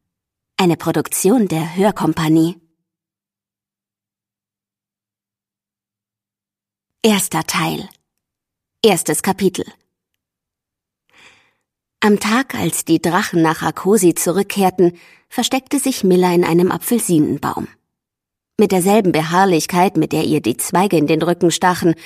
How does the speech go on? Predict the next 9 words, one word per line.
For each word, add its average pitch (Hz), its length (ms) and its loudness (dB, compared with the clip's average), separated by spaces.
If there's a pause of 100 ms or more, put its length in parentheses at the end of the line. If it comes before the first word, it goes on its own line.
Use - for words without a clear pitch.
(260)
ihr 214 100 2
die 202 120 2
Arme 247 280 2
zerkratzten 202 720 0 (320)
und 233 140 0
die 220 80 0
schwarzen 233 500 0
Locken 180 320 2
zerzausten, 175 800 0